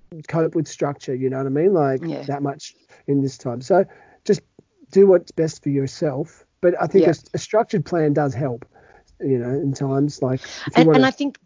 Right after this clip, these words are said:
Speaker 2: definitely in times like this, and I think keeping to some
Speaker 1: Yeah.
Speaker 2: sort of routine increases the feeling of normalcy.
Speaker 1: Yeah, exactly.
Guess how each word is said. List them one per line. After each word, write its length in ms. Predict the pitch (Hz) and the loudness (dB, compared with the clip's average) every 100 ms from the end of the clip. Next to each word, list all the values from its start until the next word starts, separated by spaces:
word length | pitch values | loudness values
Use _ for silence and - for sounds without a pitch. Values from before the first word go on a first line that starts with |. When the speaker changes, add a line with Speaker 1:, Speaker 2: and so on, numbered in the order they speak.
| - | -2
Speaker 2:
definitely 460 | 233 214 208 202 | 0 0 -6 -6
in 100 | 190 | -6
times 280 | 180 175 170 | -6 -6 -6
like 140 | 175 | -8
this, 220 | - 170 208 | -6 -6 -4
and 100 | 202 | -6
I 80 | |
think 260 | 220 269 269 | -6 -8 -8
keeping 400 | - 220 196 220 | -4 -6 -4 -6
to 80 | - | -6
some 220 | - 202 | -4 -2
Speaker 1:
Yeah. 60 | 127 | -2
Speaker 2:
sort 120 | 208 | -4
of 120 | 180 180 | -4 -4
routine 600 | 175 - 202 190 180 170 _ - _ _ _ _ - | -4 -2 -4 -2 -2 -6 _ -20 _ _ _ _ 0
increases 520 | 214 - 220 233 185 | 0 4 2 0 -6
the 80 | 202 | -8
feeling 340 | 208 208 190 | -4 -2 -2
of 80 | 175 | -2
normalcy. 800 | 175 175 175 185 - 156 - 185 - _ _ _ _ _ - | -2 -2 -2 -6 -8 -10 -10 -14 -16 _ _ _ _ _ 0
Speaker 1:
Yeah, 420 | 143 123 110 - - _ _ _ _ _ _ - - | 2 2 -2 -12 -16 _ _ _ _ _ _ -12 -4
exactly. 600 | 147 143 139 - 117 | 0 0 -2 -6 -6